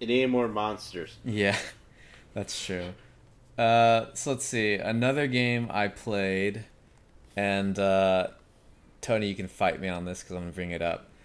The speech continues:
Speaker 2: But I played Iconoclasts this year on the Switch.
Speaker 1: Why, why, why did I fight you? It's a great game.
Speaker 2: Yeah, but, uh,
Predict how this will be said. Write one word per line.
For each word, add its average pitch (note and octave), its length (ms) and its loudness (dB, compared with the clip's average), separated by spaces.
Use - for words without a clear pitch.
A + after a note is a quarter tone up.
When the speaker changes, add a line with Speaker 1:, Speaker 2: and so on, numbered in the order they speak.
Speaker 2:
But - 80 -2
I G#2 80 0
played A2+ 220 0
Iconoclasts F#2+ 1200 -4
this - 260 -10
year F2 380 -8
on F#2 180 -8
the E2+ 60 -10
Switch. F#2 520 -6
Speaker 1:
Why, G#2 180 2
why, G#2+ 260 0
why G#2+ 180 4
did B2+ 80 6
I C3 140 4
fight C3 400 -2
you? F2 160 -6
It's E2 160 -10
a F2+ 40 -12
great A2+ 280 -4
game. A#2 340 -2
Speaker 2:
Yeah, A2+ 320 4
but, G#2+ 420 -2
uh, G2+ 500 4